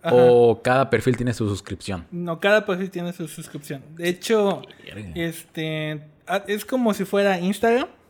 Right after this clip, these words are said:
Speaker 2: Ajá.
Speaker 1: pero ya obviamente con contenido para adulto.
Speaker 2: Ni creas, porque luego, por ejemplo, hay unas que, eh, las mismas fotos que ves en Instagram son las mismas que suben ahí. Y, ta-, y sales así como que todo choqueado, sales como que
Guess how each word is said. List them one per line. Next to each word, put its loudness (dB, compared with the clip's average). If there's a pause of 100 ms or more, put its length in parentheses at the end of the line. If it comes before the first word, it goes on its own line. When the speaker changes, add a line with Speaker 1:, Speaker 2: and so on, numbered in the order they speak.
Speaker 2:
Ajá. -10
Speaker 1:
pero 2 (200)
ya 2
obviamente -2
con -4
contenido -6
para -6
adulto. -6 (500)
Speaker 2:
Ni 0
creas, 2
porque 0
luego, 4
por 2
ejemplo, 2
hay 4
unas 0
que, 2 (760)
eh, -2
las -2
mismas -2
fotos 0
que 0
ves 4
en -2
Instagram -2
son 0
las -2
mismas -6
que -10
suben -6
ahí. -4
Y, -4
ta-, 0
y 2
sales 0
así -2
como -4
que -2
todo -2
choqueado, -2
sales -4
como -10
que -10